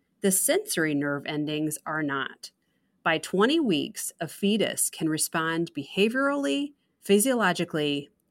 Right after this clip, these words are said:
and hormonally to touch and pain. The sensory nerve endings are well developed in the newborn,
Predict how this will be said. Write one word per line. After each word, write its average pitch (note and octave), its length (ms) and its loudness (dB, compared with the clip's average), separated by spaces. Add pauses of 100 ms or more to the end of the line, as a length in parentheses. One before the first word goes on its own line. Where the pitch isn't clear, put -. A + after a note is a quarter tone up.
and G3+ 280 2
hormonally E3+ 840 2
to D#3 140 -8
touch - 500 -8
and E3+ 160 -4
pain. C#3+ 500 -4 (520)
The E3+ 100 -2
sensory A3+ 560 4
nerve A3 400 2
endings C#3 560 -2
are D3 160 -6
well F#3 480 0
developed E3+ 680 -2 (120)
in E3 140 0
the D3 60 2
newborn, D3 600 2